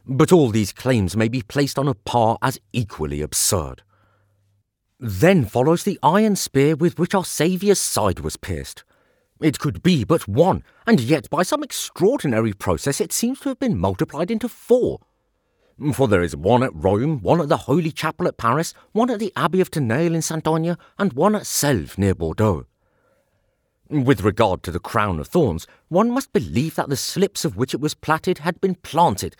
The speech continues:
and had produced an abundant growth, for otherwise it is impossible to understand how it could have increased so much.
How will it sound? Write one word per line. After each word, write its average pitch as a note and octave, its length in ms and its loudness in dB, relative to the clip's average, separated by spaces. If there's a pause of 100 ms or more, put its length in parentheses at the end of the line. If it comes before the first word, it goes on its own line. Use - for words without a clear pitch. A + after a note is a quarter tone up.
(220)
and F3 120 2
had D3 140 0
produced C3+ 340 -4
an G#3+ 100 2
abundant E3+ 640 0
growth, F2 320 -6 (280)
for C3+ 180 6
otherwise E2+ 400 2
it G#2 100 -2
is A2 120 -2
impossible F#2+ 640 0
to G2+ 120 0
understand E2+ 560 -2
how G2 160 0
it F2 80 -6
could - 100 -4
have D2+ 80 -10
increased - 600 -4
so - 260 -6
much. E2+ 640 -6